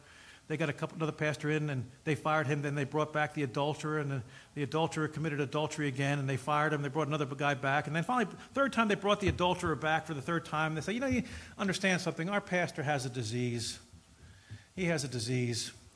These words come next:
and, uh, and so he really can't help himself. He's got this disease." Adultery is not a disease, by the way. My wife has a cure for that disease, by the way. If I was caught that disease, they, they, they, the police would walk in, and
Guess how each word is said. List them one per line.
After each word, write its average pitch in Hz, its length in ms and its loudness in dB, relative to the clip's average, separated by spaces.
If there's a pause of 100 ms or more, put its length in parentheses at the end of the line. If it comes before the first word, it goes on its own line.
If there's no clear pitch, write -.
(320)
and, 127 220 -2
uh, 131 200 0
and 127 120 -2
so 156 100 -4
he 165 100 0
really 175 220 0
can't 139 220 -2
help 127 200 2
himself. 120 400 -4
He's 135 140 -2
got 139 160 -4
this 127 140 -6
disease." 117 540 -4 (300)
Adultery 233 520 0
is 147 120 -2
not 151 180 0
a 139 60 4
disease, 117 500 2
by 127 200 -8
the 131 100 -8
way. 127 320 -4 (920)
My 226 160 2
wife 202 300 2
has 160 160 0
a 135 60 -4
cure 139 320 0
for 135 140 -4
that 123 220 0
disease, 117 460 0
by 120 220 -2
the 127 100 -2
way. 135 320 6 (1300)
If 180 100 0
I 233 80 6
was 202 160 4 (400)
caught 214 280 4
that 185 200 8
disease, 165 460 4
they, 170 100 4
they, 156 280 -2
they, 156 160 0
the 147 160 -4
police 180 360 0
would 170 80 -2
walk 165 360 2
in, 151 160 2
and 131 180 0